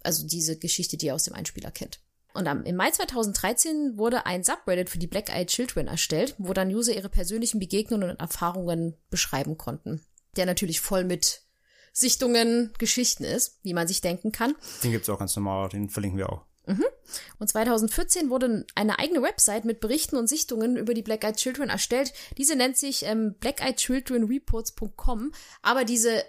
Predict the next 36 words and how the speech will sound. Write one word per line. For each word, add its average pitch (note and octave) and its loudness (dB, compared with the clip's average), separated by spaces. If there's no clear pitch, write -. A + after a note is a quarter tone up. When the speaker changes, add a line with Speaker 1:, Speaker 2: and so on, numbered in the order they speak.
Speaker 1:
gibt's - -2
leider E2 -6
nicht - -4
mehr. - -8
Was D4 6
ich E4 4
sehr C4+ 6
schade C#4 6
finde, A#3+ 2
weil A#3 4
auf A3 0
der A3+ 2
hätte A#3 2
ich A3+ 2
sehr A3+ 4
gerne A#3 0
mal A3+ 2
ein A3 2
bisschen A3 4
rumgelesen, A3 2
aber F#3+ 2
Speaker 2:
Also F#3+ 6
man F#3 4
kann C#3+ 4
die D3+ 4
noch C#3+ 4
erreichen. B2+ 0
Wir C3+ 0
können C3 0
das B2 0
trotzdem C3 -4
verlinken. C3 -2
Es B2 -2
gibt - -4
ja A#2 2
die, A2+ -2